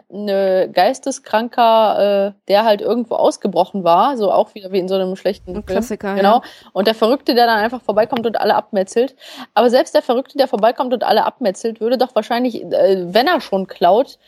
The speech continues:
Speaker 1: zumindest alles mitnehmen, was er hat und sich möglichst schnell damit auf und davon machen. Und da ist ja auch, äh, Geld und Wertgegenstände sind ja auch hilfreich, um auf der Flucht, äh,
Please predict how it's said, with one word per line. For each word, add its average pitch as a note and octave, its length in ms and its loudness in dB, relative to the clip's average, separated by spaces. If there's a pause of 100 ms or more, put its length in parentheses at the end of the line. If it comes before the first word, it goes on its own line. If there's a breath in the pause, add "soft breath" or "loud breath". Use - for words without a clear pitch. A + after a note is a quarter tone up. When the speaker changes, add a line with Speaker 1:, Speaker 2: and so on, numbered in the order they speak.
(260 soft breath)
Speaker 1:
zumindest C#4+ 580 0
alles C#4 240 2
mitnehmen, C4+ 400 -4
was A#3+ 220 0
er G3 180 2
hat C4 220 0
und A#3+ 240 -8
sich C4 260 -6
möglichst B3+ 380 -4
schnell A3+ 200 2
damit A#3 220 0 (100)
auf A3 180 0
und A#3 120 -4
davon C#4 320 -2
machen. F#3+ 220 -2
Und - 320 -6
da G#3+ 80 2
ist - 200 -8
ja C4 100 4
auch, A#3 220 2
äh, G3+ 500 2
Geld G#3+ 360 2
und A3+ 320 -2
Wertgegenstände A#3+ 840 -2
sind A#3+ 140 -4
ja - 100 0
auch - 100 -2
hilfreich, D4 480 2
um G#3+ 160 -4
auf - 180 -2
der G#3 140 0
Flucht, - 400 -4
äh, G3 280 0